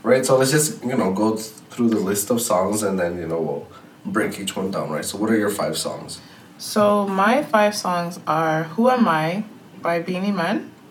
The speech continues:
Speaker 1: Who Am I? And for those of you who don't just know that one part of the title, what's the rest of the song?
Speaker 2: Sim Sima.
Speaker 1: Yeah.
Speaker 2: Of course.
Speaker 1: Right.
Speaker 2: And the next song is Massa God World A Run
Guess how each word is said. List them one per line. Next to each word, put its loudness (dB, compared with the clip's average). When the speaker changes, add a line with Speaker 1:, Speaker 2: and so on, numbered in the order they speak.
Speaker 1:
Who 4
Am 6
I? 6
And 2
for 0
those 2
of 0
you 0
who 0
don't -4
just -6
know -6
that -6
one -6
part -6
of -10
the -14
title, -10
what's -14
the -12
rest -10
of -14
the -12
song? -14
Speaker 2:
Sim 4
Sima. 0
Speaker 1:
Yeah. -8
Speaker 2:
Of -6
course. -4
Speaker 1:
Right. -4
Speaker 2:
And 4
the 2
next 2
song 2
is 0
Massa 0
God 4
World 2
A 4
Run 2